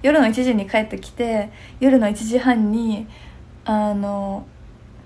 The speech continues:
カップ麺を食べるっていう。<laughs> これは、あの、ジャケ写？ジャケ写撮影の時にもらったんですよ。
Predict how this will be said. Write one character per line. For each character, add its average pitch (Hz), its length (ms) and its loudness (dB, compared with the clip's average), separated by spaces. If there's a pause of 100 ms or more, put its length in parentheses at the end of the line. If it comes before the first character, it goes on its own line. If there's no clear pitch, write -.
(680)
カ - 120 -8
ッ 220 40 -12
プ 262 200 0
麺 214 240 0
を 190 60 -4
食 202 180 -8
べ 214 120 -10
る - 100 -16
っ - 20 -18
て - 220 -4
い 285 60 2
う。 262 60 -2
<laughs> - 1300 -12
こ - 60 8
れ 277 140 8
は、 311 380 6 (340)
あ 233 120 2
の、 208 360 0 (380)
ジ 247 120 4
ャ 262 40 6
ケ 294 120 2
写？ 349 280 2 (1000)
ジ 226 80 -4
ャ 233 40 -2
ケ 254 60 -6
写 294 140 -2
撮 320 280 -4
影 214 120 4
の 196 60 -4
時 196 240 -8
に 196 80 -4
も 196 140 -2
ら 208 100 -2
っ 208 100 -12
た 226 100 -2
ん 202 80 -2
で 185 60 -4
す - 140 -14
よ。 - 80 -10